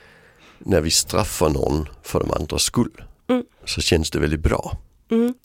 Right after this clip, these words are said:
Speaker 1: Alltså, det gör vi när vi slänger ut eleven från klassrummet.
Speaker 2: Ja.
Speaker 1: Eh, de, det, det de har tittat på, de, det är ett, ett väldigt roligt experiment, som är ett sånt spelteoretiskt experiment.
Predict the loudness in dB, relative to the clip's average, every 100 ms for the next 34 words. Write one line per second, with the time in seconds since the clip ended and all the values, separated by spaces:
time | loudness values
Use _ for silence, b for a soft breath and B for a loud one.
0 | -20 b b b b _ -4 0 0 2
1 | 4 6 6 4 4 2 2 2 0 0
2 | 0 -2 -6 -4 -4 -4 -6 -8 -12 -20
3 | B B -2 -2 -6 0 2 2 -2 -10
4 | -16 -12 -12 -4 -2 0 2 2 2 2
5 | 4 4 2 0 -2 0 -2 -2 -2 0
6 | 0 0 -2 -2 -2 0 0 0 2 2
7 | 2 -2 0 0 0 -2 -4 -4 -2 -2
8 | 0 0 2 2 2 -2 -2 -4 -2 -4
9 | -4 -6 -4 -2 -4 -8